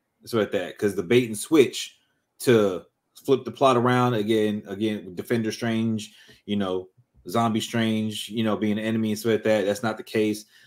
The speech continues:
So it's a big bait and switch. So that, and it's marketing. So I got no problem with what they did. I understand how it works. Cool. That's fine. But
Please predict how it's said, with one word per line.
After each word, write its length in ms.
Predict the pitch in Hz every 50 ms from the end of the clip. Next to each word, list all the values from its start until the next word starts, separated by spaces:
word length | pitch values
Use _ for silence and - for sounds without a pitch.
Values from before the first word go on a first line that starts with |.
| _ _
So 240 | - - 117 110 110
it's 100 | 104 104
a 40 | 92
big 360 | 87 - 131 135 113 98 -
bait 160 | 117 113 113
and 100 | 101 101
switch. 540 | - - - 127 110 92 - - - - _
So 160 | - - 110
that, 140 | 95 98 98
and 100 | 98 101
it's 120 | 101 92 95
marketing. 480 | 104 117 120 113 - 95 87 80 76 _
So 240 | - 107 101 92
I 120 | - 104 113
got 200 | 123 135 135 131
no 100 | 131 120
problem 440 | 98 - - 120 120 127 131 135 123
with 100 | 107 113
what 160 | 117 117 -
they 120 | 113 104
did. 300 | 104 - 113 120 131 131
I 140 | - 98 104
understand 560 | 104 98 95 90 - - - 107 110 110 107
how 180 | - 107 98 92
it 140 | 85 80 -
works. 340 | 104 123 147 - - - - _ _ _ _ _ _ _
Cool. 340 | - 131 120 95 82 - _ _
That's 220 | - 90 90 - -
fine. 400 | - 110 113 113 113 113 110 107 _ _ _ _ -
But 260 | 87 104 104 98